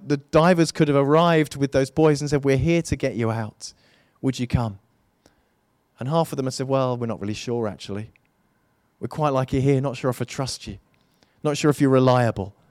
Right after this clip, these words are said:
We're, we're kind of making a good go of it on our own. Thanks very much. We've survived this far. We'll be fine. Thank you very much."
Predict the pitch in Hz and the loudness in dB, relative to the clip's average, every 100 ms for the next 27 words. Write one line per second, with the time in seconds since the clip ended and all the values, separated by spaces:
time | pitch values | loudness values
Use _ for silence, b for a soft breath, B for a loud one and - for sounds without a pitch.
0 | b b b 71 117 156 151 139 151 185 | b b b -14 0 2 4 0 2 4
1 | 165 170 175 156 147 156 151 151 151 147 | 6 6 4 2 4 4 4 6 6 6
2 | 123 139 143 143 151 151 160 131 - 143 | 4 2 4 4 2 2 0 0 0 2
3 | 139 139 - - 139 - 139 151 147 156 | 4 2 0 -2 -2 -2 0 2 2 0
4 | 147 147 139 147 147 143 143 127 127 135 | 0 4 8 8 6 2 0 0 0 -4
5 | 127 117 107 104 95 - | -4 -4 -2 -4 -8 -14